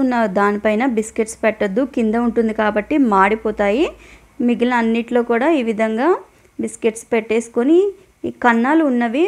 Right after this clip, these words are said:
బిస్కెట్స్ కింద రావాలండి. అప్పుడే బిస్కెట్స్ అనేవి బాగా బేక్ అవుతాయి. ఈ విధంగా అన్నిట్లో కూడా పెట్టేసుకొని, ఇడ్లీ స్టాండ్లో అయితే మనకి బిస్కెట్స్ అనేవి ఎక్కువ వస్తాయి. ఈ విధంగా పెట్టేసుకోవాలి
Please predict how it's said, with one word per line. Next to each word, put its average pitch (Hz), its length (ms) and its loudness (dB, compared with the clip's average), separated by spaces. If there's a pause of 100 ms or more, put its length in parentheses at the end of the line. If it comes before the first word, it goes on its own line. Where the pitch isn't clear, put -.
(140)
బిస్కెట్స్ 233 560 -4
కింద 226 160 -2 (160)
రావాలండి. 208 560 0 (1300)
అప్పుడే 277 260 2 (220)
బిస్కెట్స్ 233 460 -4
అనేవి 226 240 0 (120)
బాగా 208 240 2 (120)
బేక్ 196 280 0
అవుతాయి. 226 300 -2 (520)
ఈ 226 100 -2
విధంగా 247 400 2
అన్నిట్లో 240 440 0 (100)
కూడా 294 200 2 (380)
పెట్టేసుకొని, 226 520 -4 (120)
ఇడ్లీ 233 260 -2
స్టాండ్లో 247 360 -2
అయితే 226 200 -2
మనకి 226 260 -2 (240)
బిస్కెట్స్ 240 480 -6
అనేవి 233 240 -2 (100)
ఎక్కువ - 220 -2 (100)
వస్తాయి. 220 440 0 (540)
ఈ - 100 -2
విధంగా 226 320 0 (100)
పెట్టేసుకోవాలి 220 800 0